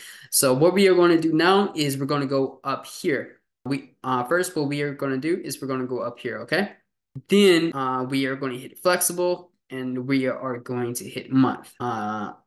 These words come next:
and it, it should say, "Also stay for a month." And so now we are gonna go down here to each month, and we are gonna click each month, all the month, every month. We're gonna click them all. Now we have that.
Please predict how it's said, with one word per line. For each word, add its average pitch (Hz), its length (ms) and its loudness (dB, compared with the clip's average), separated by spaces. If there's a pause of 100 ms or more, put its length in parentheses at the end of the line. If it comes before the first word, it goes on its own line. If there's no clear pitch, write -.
(120)
and 120 280 -6
it, - 160 -8
it 127 60 -6
should 135 180 0
say, 107 580 -2 (260)
"Also 131 220 -6
stay 123 220 -2
for 117 160 -2
a 113 40 -4
month." 110 300 -8 (640)
And 139 220 2
so 139 80 2
now 175 300 6
we 165 160 4
are 151 80 2
gonna 143 180 4
go 131 140 2
down 127 240 2
here 160 200 0
to 151 220 -8
each 165 220 -2
month, 165 340 0 (120)
and 131 180 -4
we 131 100 0
are 131 80 -2
gonna 123 200 -4
click - 300 -14 (100)
each 202 360 -2
month, 120 240 -2 (480)
all 139 300 0
the 123 100 -8
month, 117 240 -8
every 139 240 2
month. 123 340 2
We're 127 100 -4
gonna 123 200 0
click 135 220 -4
them 135 160 0
all. - 280 -8 (500)
Now 170 400 4
we 151 160 0
have 135 340 -4
that. 156 460 -2